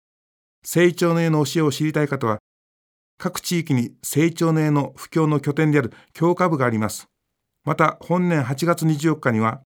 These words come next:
北海道北見市で、成長の家総裁、成長の家白鳩会総裁が指導される成長の家講習会が開催されますので、詳しくは北見教区の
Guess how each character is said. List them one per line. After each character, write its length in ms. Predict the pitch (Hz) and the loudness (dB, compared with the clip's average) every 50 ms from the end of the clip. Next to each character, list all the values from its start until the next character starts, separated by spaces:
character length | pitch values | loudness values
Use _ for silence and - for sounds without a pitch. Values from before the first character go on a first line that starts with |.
| _ _ _ _ _ _ _ _ _ _ _ _ | _ _ _ _ _ _ _ _ _ _ _ _
北 120 | - 147 - - - | -10 -10 -10 -6 -2
海 200 | 180 185 185 165 | 2 2 4 4
道 140 | 165 147 | 4 2
北 180 | 139 - - 165 | 2 2 2 2
見 80 | 160 156 | 2 2
市 120 | - 110 | 0 0
で、 160 | 120 117 117 - _ _ _ _ _ _ _ _ _ _ _ _ _ - | -2 -2 -2 -6 _ _ _ _ _ _ _ _ _ _ _ _ _ -6
成 260 | - - 143 165 165 | 0 2 2 2 2
長 220 | 165 - 170 160 | 0 -2 0 0
の 140 | 160 160 156 | 0 2 0
家 100 | 151 147 | 0 -2
総 260 | 139 - 151 143 135 | 0 0 2 2 2
裁、 280 | 135 - 135 120 110 - - _ _ _ _ _ - | 2 0 -2 -2 -2 -6 -12 _ _ _ _ _ -16
成 320 | - - 160 170 175 175 | -4 0 2 2 2 2
長 260 | 170 - 175 165 160 | 2 0 2 2 2
の 100 | 156 151 | 2 2
家 120 | 143 139 135 | 2 0 0
白 180 | - - 170 | -2 -2 -2
鳩 160 | 165 165 170 | -2 -2 -2
会 200 | - 160 156 147 | 0 0 0 2
総 240 | 139 - 151 147 143 | 0 0 0 0 0
裁 200 | - 151 147 135 | 0 0 0 2
が 160 | 120 123 110 - _ _ _ _ | 0 0 -2 -4 _ _ _ _
指 180 | - - 156 170 | -8 -2 0 2
導 140 | 170 151 - | 2 2 2
さ 100 | 147 135 | 2 2
れ 100 | 127 113 | 2 2
る 160 | 113 107 - _ _ _ _ _ _ _ _ _ - | 0 -2 -4 _ _ _ _ _ _ _ _ _ -10
成 260 | - - 147 165 175 | -4 0 2 2 2
長 200 | - - 175 170 | 2 2 2 2
の 100 | 165 170 | 2 2
家 80 | 165 156 | 0 0
講 240 | 160 - 165 165 156 | 0 0 0 0 0
習 180 | 160 170 156 | 0 -2 -2
会 200 | 147 143 123 117 | 0 0 0 0
が 160 | 117 120 120 - | 0 -2 -4 -6
開 220 | - - 135 135 | -2 0 0 0
催 220 | 131 131 147 139 | 2 2 0 0
さ 140 | 135 139 139 | 0 0 -2
れ 80 | 131 135 | 0 0
ま 120 | 139 135 | 0 -2
す 100 | 131 - | -2 -4
の 100 | 123 104 | -2 -2
で、 120 | 117 110 - _ _ _ _ _ _ _ _ _ _ _ _ _ - | -2 -2 -4 _ _ _ _ _ _ _ _ _ _ _ _ _ -2
詳 160 | - 160 156 | 0 0 0
し 100 | 147 - | 0 -2
く 80 | - 135 | -2 -2
は 100 | 120 110 | -2 0
北 180 | - - 160 | 0 0 0
見 120 | 170 165 156 | 0 0 0
教 220 | - 165 156 151 | 0 0 0 2
区 80 | 156 143 | 0 -2
の 140 | 123 107 | -2 -4